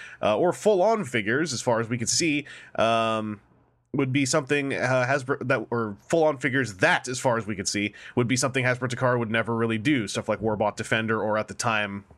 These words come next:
uh, the first T F C Hercules, the first Devastator. Uh,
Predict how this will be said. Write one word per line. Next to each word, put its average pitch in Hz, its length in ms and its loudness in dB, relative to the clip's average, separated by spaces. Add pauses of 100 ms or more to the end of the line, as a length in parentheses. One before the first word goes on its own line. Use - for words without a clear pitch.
uh, 98 400 -2
the 85 140 -8
first - 500 -4 (160)
T 120 140 2
F 107 80 -2
C 127 80 -2
Hercules, 117 460 -2
the 104 60 -6
first 104 240 -4
Devastator. 110 540 -2 (580)
Uh, 110 280 2